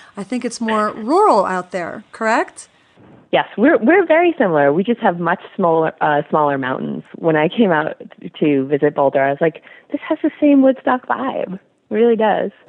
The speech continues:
Speaker 1: Yeah, except isn't Woodstock, like, really small? Much
Speaker 2: Very
Speaker 1: smaller?
Speaker 2: tiny, yes,
Speaker 1: Very
Speaker 2: very
Speaker 1: tiny,
Speaker 2: tiny.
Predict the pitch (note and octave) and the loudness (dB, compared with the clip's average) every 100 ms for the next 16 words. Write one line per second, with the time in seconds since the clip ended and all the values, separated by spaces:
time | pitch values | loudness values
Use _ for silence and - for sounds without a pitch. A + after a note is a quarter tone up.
0 | - A#3 B3+ G3 G3 - _ _ _ C4+ | -12 -4 0 -2 -4 -14 _ _ _ -12
1 | - C#4+ - D4+ G4 C4 D#4+ - D4+ D4 | -4 -4 -4 -6 -4 -4 -6 -2 -2 -2
2 | B3+ G3+ F3+ E3+ G3+ A#3+ B3 B3 - G#3+ | -4 -6 -8 -10 -6 -4 -4 -6 -6 -4
3 | G3+ G#3+ B3+ _ _ _ _ _ _ - | -4 -4 -8 _ _ _ _ _ _ -20
4 | A3 A3+ G#3+ G#3+ G#3 G3+ - D#3 C#3+ - | -16 -6 0 2 4 2 2 0 0 -4
5 | D3 D#3+ - A#3 B3 A#3 D#3 D3 C#3+ F#3 | -10 -10 -10 -8 -10 -2 0 -2 -6 -16